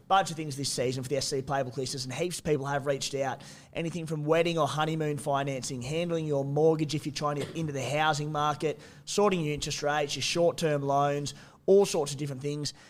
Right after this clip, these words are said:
Uh, just because the podcast is wrapping up for the N R L season doesn't mean you can't reach out to them. So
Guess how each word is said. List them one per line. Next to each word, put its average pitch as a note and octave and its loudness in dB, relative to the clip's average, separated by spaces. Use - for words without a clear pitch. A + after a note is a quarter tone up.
Uh, D3 2
just G3 -2
because D#3 4
the C3 -6
podcast D#3 0
is C#3 -4
wrapping C#3+ 0
up C3+ -2
for C#3+ 0
the C3+ -4
N C#3 -2
R C#3 0
L C#3+ 4
season C#3+ 0
doesn't D3+ 2
mean C#3+ -2
you B2+ -8
can't C3+ -2
reach C3 -4
out B2+ -4
to D3 -8
them. C#3 -6
So C#3+ 2